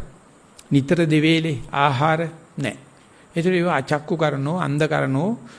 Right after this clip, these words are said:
අනිබ්බාන සංවත්තනිකෝ කියලා කියන්නේ නීවරණ වලට. ඉතින් අපි ඉන්නේ ඒකේ වා-, ම-, මායාවක වැහිලානේ. කොයි වෙලාවක හරි නීවරණ වලින් උඩට ගියාට පස්සේ තේරෙනවා ඒක මේ ලෝකේ කළ හැක්කක්.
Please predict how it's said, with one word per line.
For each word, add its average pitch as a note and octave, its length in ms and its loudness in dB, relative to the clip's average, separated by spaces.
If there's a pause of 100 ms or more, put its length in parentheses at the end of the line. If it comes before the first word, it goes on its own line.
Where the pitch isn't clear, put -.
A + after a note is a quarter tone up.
(120)
අනිබ්බාන D#3 560 2
සංවත්තනිකෝ C#3+ 880 2
කියලා C3 220 0
කියන්නේ C#3 320 -4
නීවරණ A2+ 440 0
වලට. B2 100 -8
ඉතින් F3 180 -4
අපි F3 240 -4
ඉන්නේ G3 220 0
ඒකේ G#3 180 0
වා-, D#3+ 360 -4 (580)
ම-, A2 640 -6 (120)
මායාවක G3 680 2
වැහිලානේ. G3+ 560 2 (280)
කොයි E3+ 260 0
වෙලාවක G3+ 460 2
හරි G3+ 200 4
නීවරණ F3+ 460 2
වලින් E3 180 0
උඩට D#3 240 -2
ගියාට D3 280 -2
පස්සේ C#3 220 -4
තේරෙනවා C3+ 600 0 (1400)
ඒක D#3 240 -6
මේ D#3+ 220 0
ලෝකේ F3 300 0
කළ D3+ 200 -2
හැක්කක්. A#2 260 -4